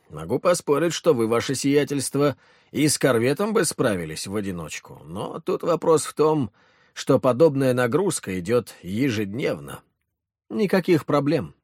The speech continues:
пожав плечами, ответил я, отодвинув приборную панель и расстегнув все ремни, выбравшись из кресла. Хотя, признаться, сидеть круглые сутки в этом кресле было бы не самым удобным.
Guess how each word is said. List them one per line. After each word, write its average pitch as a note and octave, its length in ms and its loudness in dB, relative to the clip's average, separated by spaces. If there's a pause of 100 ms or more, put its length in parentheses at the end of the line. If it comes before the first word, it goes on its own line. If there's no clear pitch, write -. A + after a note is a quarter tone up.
(400)
пожав A2 340 -2
плечами, G#2+ 480 -4
ответил F#2+ 400 -8
я, C3+ 260 -2 (380)
отодвинув C3 560 0
приборную C3+ 560 2
панель B2+ 560 -2
и C#3 100 2
расстегнув C3 800 -2
все - 300 -2
ремни, A2 460 -2 (320)
выбравшись A#2+ 720 -2
из F#2+ 120 -8
кресла. - 500 -14 (920)
Хотя, F3 380 -6
признаться, E3 680 0
сидеть B2 460 0
круглые B2 420 -2
сутки G3 360 -6
в G#2 60 0
этом A2+ 240 -2
кресле G2+ 440 -4
было D#3+ 220 -2
бы D3 280 2 (500)
не A2 160 -4
самым F#2 480 -4
удобным. E2+ 520 -10